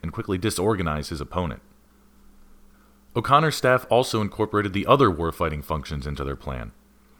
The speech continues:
They had integrated fires that would concentrate on suppressing the Bewa camp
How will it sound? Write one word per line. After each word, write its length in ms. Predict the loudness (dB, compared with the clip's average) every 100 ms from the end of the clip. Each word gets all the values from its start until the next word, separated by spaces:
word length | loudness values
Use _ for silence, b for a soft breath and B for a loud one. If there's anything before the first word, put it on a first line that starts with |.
| -10 0
They 80 |
had 100 | 0
integrated 500 | 0 -4 -2 -2 -2
fires 460 | 0 4 4 2 -2
that 140 | -4
would 100 | -4
concentrate 520 | -2 -2 -2 -4 -2 -4
on 100 | -6
suppressing 500 | -4 0 0 -2 -6
the 80 |
Bewa 340 | -2 -2 -2 -2
camp 360 | -2 -4 -4